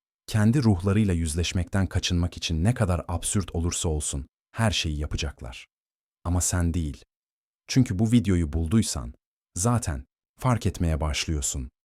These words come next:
Acı rastgele değil, bir mesaj. Depresyonun sana bir şey söylemeye çalışıyor.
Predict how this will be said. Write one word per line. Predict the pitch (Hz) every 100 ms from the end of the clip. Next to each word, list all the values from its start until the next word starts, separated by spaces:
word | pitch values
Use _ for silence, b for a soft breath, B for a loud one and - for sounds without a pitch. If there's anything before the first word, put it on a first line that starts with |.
| _
Acı | 101 113
rastgele | 107 107 - 92 87
değil, | 82 71 69 _ _ _
bir | 92
mesaj. | 85 76 - 69 - - - _ _ _ _
Depresyonun | 98 - 110 - 113 123
sana | 131 117 104 98
bir |
şey | 90 104 98
söylemeye | 90 78 78 76 73
çalışıyor. | 82 76 - 78 69